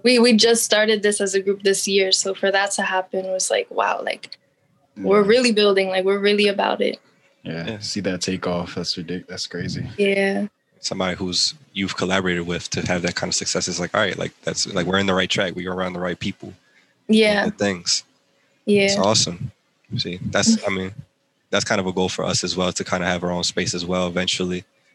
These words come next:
Speaker 3: I just know
Speaker 1: Mm-hmm.
Speaker 3: right now at the time it's just been difficult 'cause everything, but I, that's
Speaker 1: Yeah.
Speaker 3: definitely, like, a end goal or, like, a future goal for us to actually have E T C be a physical place that people could come and do what we do and kind of, like, what you do as well,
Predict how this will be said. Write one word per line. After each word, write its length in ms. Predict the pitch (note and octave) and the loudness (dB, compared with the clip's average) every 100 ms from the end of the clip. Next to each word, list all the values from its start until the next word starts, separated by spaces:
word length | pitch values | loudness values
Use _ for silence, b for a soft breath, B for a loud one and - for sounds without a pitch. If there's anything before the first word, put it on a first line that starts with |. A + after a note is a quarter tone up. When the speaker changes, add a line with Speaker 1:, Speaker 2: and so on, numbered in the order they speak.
| _ - | _ -4
Speaker 3:
I 80 | - | 0
just 140 | A#3+ | 4
know 160 | A#3+ A3+ | 4 4
Speaker 1:
Mm-hmm. 100 | - | 2
Speaker 3:
right 140 | F3+ | -2
now 120 | F2+ F2+ | 0 -2
at 100 | - | -4
the 60 | |
time 260 | - F2+ F2 | -4 -4 -2
it's 80 | E2 | -4
just 140 | - | -6
been 120 | E2+ | -8
difficult 400 | E2+ F2+ F#2 E2+ | -6 -6 -6 -10
'cause 160 | - E2 | -8 -8
everything, 440 | E2+ E2+ - F2 | -6 -6 -8 -10
but 180 | F2 - - _ _ _ - | -8 -8 -10 _ _ _ -12
I, 100 | F3+ _ | -12 _
that's 160 | F3+ A3+ - | -2 -2 -2
Speaker 1:
Yeah. 60 | |
Speaker 3:
definitely, 220 | G4 G4 F2+ | -2 -2 -6
like, 140 | - | -6
a 280 | F2 E2+ E2 _ _ _ _ | -4 -4 -6 _ _ _ _
end 280 | G2+ F#2+ F#2 | -2 -2 -2
goal 300 | F2+ F2+ F2+ | 0 0 0
or, 100 | F2+ | -2
like, 160 | F2+ F2+ | -4 -4
a 60 | |
future 320 | E2+ G2 - F#2+ | -4 -2 -2 0
goal 180 | F2 | -2
for 220 | F2 - F2 | -2 -2 -2
us 140 | E2+ | -2
to 120 | - | -2
actually 380 | F2 F2 - - | -2 -2 -2 -2
have 320 | F#2 F2+ - - | -2 -2 -4 -8
E 100 | A2 | -6
T 100 | - | -2
C 200 | - G2 | -2 -2
be 100 | F2+ | 0
a 60 | F2 | -2
physical 400 | - - F2 E2+ | -2 -2 0 -2
place 320 | - - F2 | -4 -6 -6
that 80 | - | -4
people 200 | - F#2 | -4 -2
could 160 | - - | -4 -6
come 320 | F#2+ F2+ E2+ B B B B - | -8 -8 -12 B B B B -8
and 100 | F2+ | 0
do 100 | F#2+ | 2
what 140 | F2+ F2+ | 4 4
we 100 | G2+ | 2
do 200 | G2 F#2+ | 2 0
and 200 | F#2 - | -2 -6
kind 180 | G2 F#2 | -6 -4
of, 80 | F2+ | -4
like, 100 | F2+ | -4
what 160 | F2+ | -4
you 100 | G#2 | -4
do 180 | G2 F#2+ | -4 -4
as 100 | F2+ | -4
well, 240 | A2+ F#2 | -2 -2